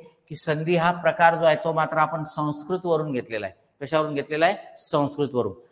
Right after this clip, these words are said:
आणि म्हणून संधीचे उदाहरणं बघता आपण जी उदाहरणं बघणार आहे, ती संस्कृत सामा-, संस्कृत शब्दाची असणार आहे. ठीक आहे, फक्त स्वरसंधीमध्ये मात्र आपण काय करतो की मराठी शब्दांचा सुद्धा एकत्र आणतो,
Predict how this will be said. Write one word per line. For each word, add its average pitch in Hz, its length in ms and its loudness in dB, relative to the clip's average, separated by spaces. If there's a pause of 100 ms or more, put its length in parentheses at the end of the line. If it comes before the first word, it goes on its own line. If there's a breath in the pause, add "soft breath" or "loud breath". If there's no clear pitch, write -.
(140 soft breath)
आणि 147 180 -4
म्हणून 151 260 -4
संधीचे 147 640 -2
उदाहरणं 151 480 4
बघता 139 240 -4 (640)
आपण 143 300 -2
जी 151 100 -4
उदाहरणं 160 460 6
बघणार 156 320 2
आहे, 117 100 2 (360)
ती 147 80 -10
संस्कृत 151 640 -2
सामा-, 151 760 0
संस्कृत 165 340 0
शब्दाची 135 480 0
असणार 101 300 -4
आहे. 90 100 -10 (520)
ठीक 165 120 0
आहे, - 280 -12 (140)
फक्त - 360 4 (340)
स्वरसंधीमध्ये 190 920 6
मात्र 170 340 2 (300)
आपण 170 260 -2
काय 170 200 6
करतो 175 360 0 (320)
की 170 60 -4
मराठी 175 520 2
शब्दांचा 175 720 0
सुद्धा 180 340 2
एकत्र 190 380 2
आणतो, 135 380 0